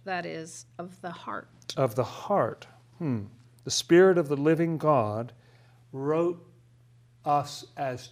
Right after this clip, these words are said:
Speaker 2: texts. Okay, go on.
Speaker 1: "And we have such trust through Christ toward God."
Speaker 2: Hmm. And
Speaker 1: Not,
Speaker 2: next verse.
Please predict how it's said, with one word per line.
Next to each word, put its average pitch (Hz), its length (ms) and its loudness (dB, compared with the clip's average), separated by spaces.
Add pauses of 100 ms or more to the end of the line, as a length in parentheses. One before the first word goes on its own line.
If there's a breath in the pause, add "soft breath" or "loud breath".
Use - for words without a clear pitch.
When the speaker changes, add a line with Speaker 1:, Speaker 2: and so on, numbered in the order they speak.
(100)
Speaker 2:
texts. - 1000 -10 (140)
Okay, 135 380 0 (100)
go 135 160 -2
on. 160 140 0 (760 loud breath)
Speaker 1:
"And 247 140 -4
we 262 140 0
have 240 160 -4
such - 440 -6
trust - 800 -6
through 240 380 -6
Christ - 840 -12
toward 185 300 -8
God." 196 520 -10
Speaker 2:
Hmm. 180 280 6 (1120 loud breath)
And 156 440 4 (920 soft breath)
Speaker 1:
Not, 220 160 2
Speaker 2:
next 294 140 4
verse. 156 360 4